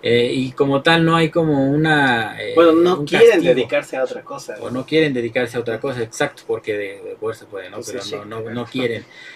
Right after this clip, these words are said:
Speaker 1: Entonces, este, esa, esa es la situación de, de, de que se dedican a eso, y inclusive son familias, ¿no? Tenemos identificado que son, eh, familias ya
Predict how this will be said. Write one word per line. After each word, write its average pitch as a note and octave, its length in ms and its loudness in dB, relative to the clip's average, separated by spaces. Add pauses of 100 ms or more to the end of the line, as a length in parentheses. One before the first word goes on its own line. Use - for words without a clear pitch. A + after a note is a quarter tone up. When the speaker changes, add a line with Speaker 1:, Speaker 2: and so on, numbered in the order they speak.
(140)
Speaker 1:
Entonces, E3 680 2
este, C3 580 -4
esa, E3 460 2
esa D3+ 260 0
es D3 60 -2
la D3+ 80 -2
situación C#3 640 -4
de, G#2+ 220 -2
de, - 200 -18
de G#2 100 -12
que G2+ 140 -14
se G#2+ 160 -6
dedican A2+ 440 -4
a A#2+ 60 -4
eso, D3 140 2
y A2+ 200 -2
inclusive A#2 380 0
son C#3+ 180 -4
familias, A2+ 580 -6
¿no? A#2+ 220 -8
Tenemos B2 300 -6
identificado A2+ 560 -8
que G#2 100 -12
son, B2 280 -8 (400)
eh, G#2+ 120 -2
familias B2 640 0
ya A#2+ 520 2